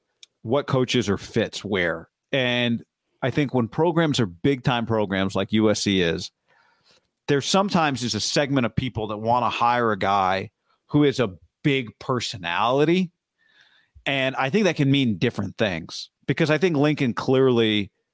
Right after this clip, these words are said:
commands the room that he's in. And he is not against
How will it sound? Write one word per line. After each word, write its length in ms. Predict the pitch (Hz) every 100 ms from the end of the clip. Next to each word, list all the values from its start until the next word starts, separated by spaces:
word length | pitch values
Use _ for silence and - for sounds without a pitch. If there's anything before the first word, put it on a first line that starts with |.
| _
commands 880 | - 139 117 110 113 113 120 120 - -
the 100 | 113
room 280 | 120 120
that 180 | 113 107
he's 180 | 104 98
in. 300 | 113 135 151 _ _ _ _ _ -
And 320 | 131 127 120
he 300 | - 185 226
is 160 | 180 143
not 420 | 143 135 139 135 _ _ _ _ _ _ _ _ _ _ _ _ _ _ -
against 720 | 139 104 98 143 135 - -